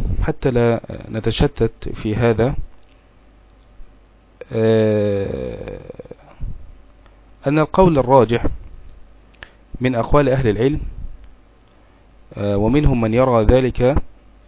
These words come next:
آه، وجوبا، أن صلاة الجماعة فرض عين على كل إنسان، يجب أن يصلي الصلوات المفروضة جماعة،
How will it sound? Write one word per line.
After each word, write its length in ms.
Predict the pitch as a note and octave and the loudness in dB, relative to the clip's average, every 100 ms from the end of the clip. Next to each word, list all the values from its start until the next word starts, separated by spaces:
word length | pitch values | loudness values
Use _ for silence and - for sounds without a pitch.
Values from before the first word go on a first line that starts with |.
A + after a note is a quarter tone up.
| G2+ | -8
آه، 720 | F#2+ F#2+ F#2+ F#2 F2+ G#2+ G#2+ - A#2 - - _ | -6 -4 -4 -6 -6 -8 -12 -14 -16 -20 -20 _
وجوبا، 540 | A2 A2+ C#3 B2 B2+ D3+ - - _ - - | 0 2 4 4 4 2 -8 -20 _ -20 -4
أن 360 | E3+ D#3 D3+ D3 | -2 0 0 -2
صلاة 300 | - D3+ D#3 | -4 -2 -2
الجماعة 600 | C#3+ A2 A#2 C#3 C3 C#3 | -4 -2 0 0 2 6
فرض 240 | D3+ C#3 A2 | 6 4 -2
عين 300 | G#2 F#2+ F#2 - | -2 -4 -6 -8
على 220 | A2+ A2+ | -4 -2
كل 200 | G2+ B2 | 0 0
إنسان، 460 | G#2 G2+ - C3 D#3 | 0 -4 -2 -2 -2
يجب 420 | C#3 C#3 B2+ A#2 | -4 -4 -4 -2
أن 320 | - B2 D#3+ F3+ - - _ - | -2 -2 -2 -6 -18 -20 _ 2
يصلي 680 | G2+ - D3 C3+ C3 B2+ - G#2+ | 2 4 0 0 -2 -4 -4 -6
الصلوات 760 | G#2 - G#2 G2+ G#2+ B2+ A#2+ | -6 -6 -4 0 2 2 0
المفروضة 600 | G#2 G2 - - D3 D3 | -4 -6 4 4 4 2
جماعة، 520 | A#2+ A2+ A2+ G#2 F2+ | 0 0 0 -2 -2